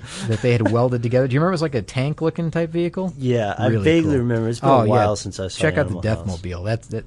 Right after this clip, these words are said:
Speaker 1: the Deathmobile. That's awesome from, uh,
Speaker 2: Yeah.
Speaker 1: from Animal House. Um, I almost bought a small model of that when I was at a flea market one time, and I should have picked it up.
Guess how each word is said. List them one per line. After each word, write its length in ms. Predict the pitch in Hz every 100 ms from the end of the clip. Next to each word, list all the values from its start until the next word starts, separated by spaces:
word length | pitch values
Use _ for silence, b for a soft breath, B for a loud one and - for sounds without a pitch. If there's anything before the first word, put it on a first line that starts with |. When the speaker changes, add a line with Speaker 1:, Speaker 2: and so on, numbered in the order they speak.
| - 104
Speaker 1:
the 80 |
Deathmobile. 680 | 98 131 - 98 92 87 92
That's 200 | 101 - -
awesome 420 | - - - 82
from, 280 | 92 98 92
uh, 340 | 90 87 85 90
Speaker 2:
Yeah. 340 | 110 104 95 95 -
Speaker 1:
from 180 | 110
Animal 240 | 101 104 90
House. 340 | 92 92 -
Um, 440 | 107 101 95 92 87 - b b b
I 60 | 120
almost 240 | 147 120
bought 160 | 135 117
a 40 |
small 260 | - 120 110
model 320 | 101 104 95
of 80 | 90
that 240 | 85 82 -
when 100 | 95
I 80 | 90
was 120 | 87
at 80 | 90
a 60 | 82
flea 260 | - 113
market 320 | 98 80 - 85
one 140 | 85
time, 200 | 85 85
and 80 | 85
I 60 |
should 300 | - - 117
have 120 | 101 -
picked 180 | 101 95
it 80 | 82
up. 220 | -